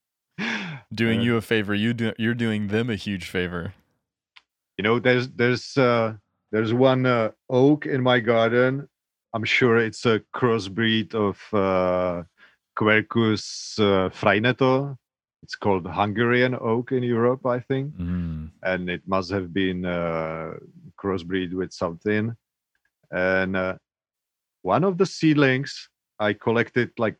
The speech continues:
Speaker 2: twenty years ago. Now, for three or th-, two seasons, uh, it already produces some acorns. So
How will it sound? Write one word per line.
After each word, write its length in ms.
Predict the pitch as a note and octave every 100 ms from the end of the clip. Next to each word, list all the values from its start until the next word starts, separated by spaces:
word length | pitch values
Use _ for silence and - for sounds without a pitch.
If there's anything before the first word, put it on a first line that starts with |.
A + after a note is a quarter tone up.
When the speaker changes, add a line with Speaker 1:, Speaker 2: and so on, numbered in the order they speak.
| _
Speaker 2:
twenty 340 | - A2 B2 B2+
years 260 | A2+ A2+ A2
ago. 560 | G#2 A2 A2 A#2 C3 - _ - - - _ _
Now, 580 | F#2+ G#2+ A#2+ A#2+ A#2+ - _ _ _ _ _ _ _ _ _ _ _ _
for 200 | - F#2+ -
three 220 | - A#2
or 160 | B2 G2
th-, 220 | C#2+ - _ _ _ _ _ _ _ _ _ -
two 220 | - B2
seasons, 760 | C3 C3 B2+ A#2+ A#2+ A#2+ - -
uh, 680 | A#2+ A#2 A2 A2 G#2+ G#2+ G2 G2+ - - -
it 140 | G#2 -
already 400 | - A2 A#2 A2+
produces 640 | A2 A2 G#2+ A2 - G#2+ -
some 300 | - G#2 G2
acorns. 540 | G2 F#2+ - G#2+ G#2 - - -
So 520 | G#2 G2+ G2 G2 F#2+